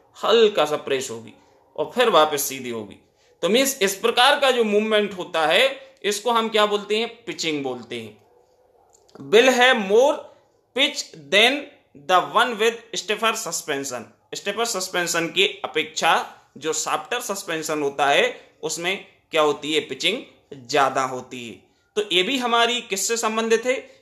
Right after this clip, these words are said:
सस्पेंशन सिस्टम से संबंधित है, जिसको हम क्या बोलते हैं, पिचिंग। पिचिंग में गाड़ी का मूवमेंट इस प्रकार से होता है, रोलिंग में गाड़ी आपकी इस प्रकार से, जब भी हम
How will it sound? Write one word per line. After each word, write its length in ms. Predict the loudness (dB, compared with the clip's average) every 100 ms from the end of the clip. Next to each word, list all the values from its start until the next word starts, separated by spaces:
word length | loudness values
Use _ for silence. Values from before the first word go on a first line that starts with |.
| -6
सस्पेंशन 800 | -2 0 0 -2 -2 -2 -2 -2
सिस्टम 400 | -2 -2 -2 -2
से 120 | -4
संबंधित 560 | -2 -2 0 0 -2 -4
है, 100 | -6 -8 _ _ _ _ _ _ _
जिसको 320 | -2 0 4
हम 180 | 6 4
क्या 160 | 4 2
बोलते 300 | 2 0 0
हैं, 220 | 0 0
पिचिंग। 360 | -2 0 -2 -2 -4
पिचिंग 320 | 0 0 2
में 120 | 2
गाड़ी 240 | 4 4 4
का 160 | 0
मूवमेंट 520 | -2 -2 -4 -6 -6 -10
इस 120 | -14
प्रकार 380 | -12 -2 0 2
से 140 | 0
होता 340 | 2 2 2 4
है, 180 | 4 2 -6 _ -18
रोलिंग 440 | -6 -2 0 0
में 160 | -2 0
गाड़ी 280 | 0 2 2
आपकी 340 | 0 0 -6
इस 100 | -6 -4
प्रकार 380 | -4 2 2
से, 180 | 2 -2
जब 220 | -2 -4 -4
भी 100 | -4
हम 140 | -4